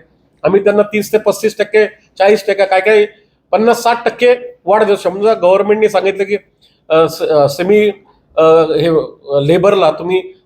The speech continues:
अ, साडेपाच हजार द्या, आम्हाला साडेपाच हजारमध्ये लो-, लेबर येत नाही. आता गव्हर्नमेंटने साडेआठ हजार केलं,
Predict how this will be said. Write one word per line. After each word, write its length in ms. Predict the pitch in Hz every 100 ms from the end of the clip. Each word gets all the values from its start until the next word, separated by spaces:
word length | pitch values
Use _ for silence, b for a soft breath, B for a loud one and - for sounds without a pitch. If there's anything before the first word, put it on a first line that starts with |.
| _
अ, 120 | 165
साडेपाच 400 | 160 175 185 202
हजार 240 | 160 147 165
द्या, 180 | 131 107 b b -
आम्हाला 260 | 147 196
साडेपाच 400 | 220 185 202 226
हजारमध्ये 500 | 226 202 208 220 226 226
लो-, 200 | 226 233
लेबर 300 | 208 214 233
येत 180 | 226
नाही. 120 | 165 147
आता 240 | 156 202
गव्हर्नमेंटने 420 | 196 208 208 220
साडेआठ 360 | 208 196 214 185
हजार 200 | 175 185
केलं, 220 | 160 123